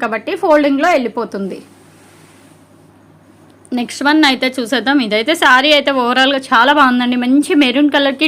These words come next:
డబుల్ బోర్డర్ అయితే వచ్చింది. అలాగే పైన వచ్చేసి స్మాల్ బోర్డర్ అయితే వచ్చింది, కింద మనకి డబుల్ బోర్డర్ అనమాట, పెద్ద బోర్డర్స్ అయితే వచ్చేసింది. ఇది especially లెహెంగాస్కి, లాంగ్ ఫ్రాక్స్కి, క్రాప్ టాప్స్కి అన్నిటికీ సెట్ అవుతుంది. మెటీరియల్ కూడా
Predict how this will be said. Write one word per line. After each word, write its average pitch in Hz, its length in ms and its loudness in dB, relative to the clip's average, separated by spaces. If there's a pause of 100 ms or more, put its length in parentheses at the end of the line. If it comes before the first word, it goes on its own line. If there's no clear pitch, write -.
డబుల్ 240 280 0
బోర్డర్ 269 280 4
అయితే 254 180 -4
వచ్చింది. 254 640 -2 (540)
అలాగే 233 260 0 (220)
పైన 262 260 0
వచ్చేసి 359 300 -4 (100)
స్మాల్ 285 320 4
బోర్డర్ 277 260 2
అయితే 269 180 -4
వచ్చింది, 262 260 -2 (100)
కింద 262 160 2 (100)
మనకి 285 220 2 (100)
డబుల్ 247 260 2
బోర్డర్ 226 280 0
అనమాట, 226 240 -4 (140)
పెద్ద 214 160 -6 (120)
బోర్డర్స్ 240 380 -2
అయితే 226 220 -6
వచ్చేసింది. 240 520 -4 (640)
ఇది 302 180 2
especially 381 600 -2
లెహెంగాస్కి, 320 580 2
లాంగ్ 285 220 2
ఫ్రాక్స్కి, 285 440 -4 (120)
క్రాప్ 254 260 0
టాప్స్కి 269 320 -4
అన్నిటికీ 240 400 -6
సెట్ - 260 -6
అవుతుంది. 247 320 -2 (140)
మెటీరియల్ 302 400 0
కూడా 320 120 2